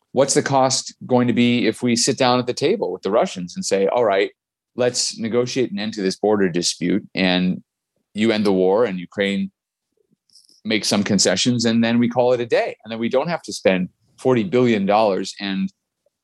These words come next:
continue the war that's displaced so many millions of people and caused such trouble to the rest of the world.'" And, you know, there really is a, a risk here of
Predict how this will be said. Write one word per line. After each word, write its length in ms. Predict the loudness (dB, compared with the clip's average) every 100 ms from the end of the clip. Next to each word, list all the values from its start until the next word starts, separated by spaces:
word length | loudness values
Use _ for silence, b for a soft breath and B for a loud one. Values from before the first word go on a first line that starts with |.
| _ -8
continue 420 | -2 0 2 4 4
the 100 | 4
war 240 | 4 4
that's 240 | 2 0
displaced 680 | -2 -4 0 0 0 -2 -8
so 200 | -2 0
many 380 | 2 0 0 -4 _ _ _ _ _ _
millions 440 | 0 2 4 2
of 120 | -2 0
people 380 | 0 2 0
and 140 | 0 -2
caused 340 | 0 2 0
such 220 | -4 -6
trouble 300 | 0 0 2 -2
to 100 | -4
the 100 | -2
rest 240 | -2 -4
of 60 | -6
the 80 |
world.'" 300 | 0 0 0 -6 _ _ _ _ -2
And, 360 | 0 0 -4 -14 _ _ _ _
you 60 | -4
know, 100 | 0
there 120 | 2
really 220 | 2 0
is 140 | -2 0
a, 180 | -2 -2
a 80 | -4
risk 320 | -2 -4 -6 -8
here 460 | -4 0 0 0
of 460 | 0 2 2 0